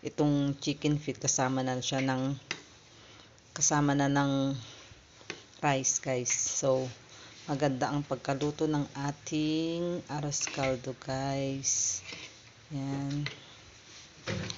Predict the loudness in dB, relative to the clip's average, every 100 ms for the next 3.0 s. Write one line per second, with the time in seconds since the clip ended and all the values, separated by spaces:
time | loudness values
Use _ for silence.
0 | -10 -6 0 2 2 2 2 2 0 2
1 | 2 2 2 4 6 6 2 -6 -2 -2
2 | 0 0 0 0 -2 -2 0 0 -2 -2